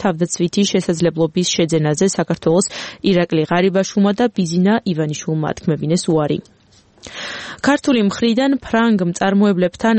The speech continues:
არანაირ ვალდებულებაზე ხელი მოწერილი არ ყოფილა. ამის შესახებ განაცხადა თავდაცვის მინისტრთან შეხვედრის შემდეგ საქართველოში საფრანგეთის ელჩმა რენო სალენსმა. დღეს საქართველოს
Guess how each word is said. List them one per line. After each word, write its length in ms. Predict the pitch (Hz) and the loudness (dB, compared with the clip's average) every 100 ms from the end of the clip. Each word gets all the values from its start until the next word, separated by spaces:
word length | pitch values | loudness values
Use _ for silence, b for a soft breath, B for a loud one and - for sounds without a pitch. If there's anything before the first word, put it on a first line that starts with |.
| - | 2
არანაირ 580 | 196 220 208 202 214 208 | 2 2 4 4 2 2
ვალდებულებაზე 960 | 190 175 175 160 170 165 165 156 - 180 - _ - | 0 0 -2 0 2 2 0 -2 0 0 -2 _ -10
ხელი 320 | - 175 180 180 | 0 2 4 4
მოწერილი 440 | 160 160 147 160 170 | 2 0 0 2 2
არ 60 | 170 | 0
ყოფილა. 420 | - 170 - 147 - - _ B B B B B | -2 -4 -2 -2 -2 -8 _ B B B B B
ამის 240 | - 170 160 | 0 0 0
შესახებ 400 | 185 175 175 214 | 0 0 0 -2
განაცხადა 540 | 196 170 165 - 160 185 202 | 0 0 0 -2 0 0 0
თავდაცვის 480 | 185 156 160 160 151 180 | 0 0 -2 -2 0 2
მინისტრთან 560 | 185 185 - - 190 180 - | 4 2 0 -4 0 0 0
შეხვედრის 440 | 185 185 170 185 - | 0 0 0 0 0
შემდეგ 300 | 175 180 214 | 0 2 0
საქართველოში 600 | - 175 170 - 156 160 190 | -2 -2 -2 0 0 0 -2
საფრანგეთის 560 | 175 - 160 151 - - | 0 0 0 -2 -2 0
ელჩმა 360 | 170 170 196 202 185 | 2 2 2 2 4
რენო 280 | 160 156 175 | 2 2 0
სალენსმა. 680 | - 175 165 156 151 - - - - - B B B B - | 0 2 2 0 -2 -6 -6 -6 -10 -18 B B B B 0
დღეს 200 | 208 233 | 0 0
საქართველოს 460 | 208 185 - 165 | -2 0 2 0